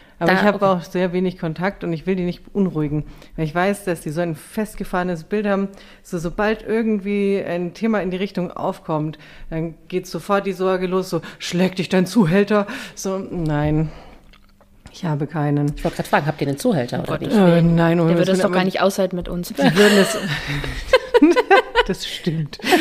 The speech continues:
Speaker 3: Den würden wir erschlagen. <laughs>
Speaker 1: Aber das ist so fest drin in dem Weltbild von meinen Verwandten und ich sehe sie auch zu selten, um die jetzt, um vom Gegenteil zu überzeugen und da sehe ich auch nicht meine Mission drin, da meine Zeit drauf zu verschwenden, irgendwelche Leute,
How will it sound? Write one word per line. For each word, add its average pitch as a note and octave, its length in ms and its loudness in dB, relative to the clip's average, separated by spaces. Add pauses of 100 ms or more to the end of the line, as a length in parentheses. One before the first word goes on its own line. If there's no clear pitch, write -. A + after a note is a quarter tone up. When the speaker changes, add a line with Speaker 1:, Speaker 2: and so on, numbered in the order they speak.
(180)
Speaker 3:
Den C4+ 180 6
würden A#3 180 4
wir B3 140 6
erschlagen. A3+ 560 2 (340)
<laughs> - 300 -2
Speaker 1:
Aber G3+ 200 4
das G3+ 240 0
ist A3 240 -4
so B3 140 2
fest A#3 460 -2
drin A3 600 0
in F#3+ 560 -4 (540)
dem E3+ 280 -4
Weltbild G3+ 420 0
von F3+ 160 -4
meinen F3 180 -2
Verwandten F3+ 340 0
und F3 60 -2
ich E3 100 -8
sehe A#3+ 160 -2
sie - 160 -8
auch - 160 -4
zu B3 240 -4
selten, G#3 420 -4
um F#3 160 -4
die F3+ 80 -4
jetzt, F3+ 260 -8
um F3 180 -14 (160)
vom E3+ 160 -6
Gegenteil F3+ 440 0
zu F3+ 100 -10
überzeugen F3 540 0
und D#3+ 100 -4
da D#3+ 100 0
sehe E3 140 -2
ich F3 140 -2
auch D#3+ 60 -2
nicht E3 120 -2
meine E3 240 0
Mission E3+ 520 -2
drin, F3+ 300 -4 (360)
da D#3+ 100 -2
meine D#3 220 0
Zeit F#3+ 280 -2
drauf F3 200 -2
zu F3+ 100 -8
verschwenden, F3 640 -4
irgendwelche E3+ 640 -4
Leute, F3 640 2